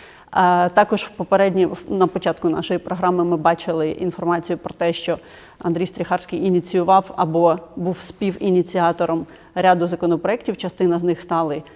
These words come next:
досить успішними, пам'ятаючи ефективність окремих народних депутатів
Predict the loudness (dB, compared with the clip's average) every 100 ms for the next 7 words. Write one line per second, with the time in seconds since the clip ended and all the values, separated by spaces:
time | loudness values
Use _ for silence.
0 | -10 -6 -4 -4 -6 -8 -6 -2 -2 -2
1 | 0 2 4 4 2 0 -4 -6 -6 -8
2 | -4 0 2 0 -2 -2 0 0 0 0
3 | 2 0 -4 -8 -6 -2 -2 -4